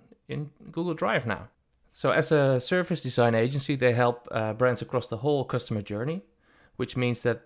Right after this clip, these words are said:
it involves a lot of different people, and you need to organize the work,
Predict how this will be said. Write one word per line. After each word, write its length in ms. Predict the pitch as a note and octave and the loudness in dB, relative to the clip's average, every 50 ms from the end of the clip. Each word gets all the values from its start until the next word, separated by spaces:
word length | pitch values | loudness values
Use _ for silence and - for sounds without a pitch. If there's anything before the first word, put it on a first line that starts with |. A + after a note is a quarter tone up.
| - - | -12 -8
it 180 | - A2+ G#2+ | -6 -4 -2
involves 400 | A2+ A2+ G2+ - G2+ G#2+ G#2+ - | -2 -2 0 0 0 0 0 -2
a 60 | A2+ | -4
lot 320 | G#2 G#2 A2 A#2+ B2 B2 A2+ | -4 -2 -2 -2 -2 -2 -2
of 100 | G#2+ G#2 | -4 -4
different 340 | A#2 A2 - - A2 G2+ - | -6 -6 -4 -6 -8 -6 -6
people, 460 | G#2+ G#2 G#2 - G2 G2 G2+ - - - | -6 -6 -6 -6 -8 -8 -8 -12 -12 -12
and 120 | - G#2+ | -12 -10
you 60 | G#2 G#2 | -8 -8
need 220 | A2 G#2+ G#2+ G#2 | -8 -8 -8 -10
to 320 | - - A2 G#2 G2 G2+ - _ _ _ _ _ _ _ _ _ _ - | -10 -8 -8 -6 -6 -8 -10 _ _ _ _ _ _ _ _ _ _ 6
organize 520 | A#2+ B2 C3 C3+ B2+ B2+ B2 B2+ A#2+ - | 6 6 6 4 4 2 2 2 2 0
the 100 | - B2 | -2 -4
work, 420 | A2+ A#2 A#2+ A2+ A#2+ - - - | 0 0 0 0 0 -4 -12 -20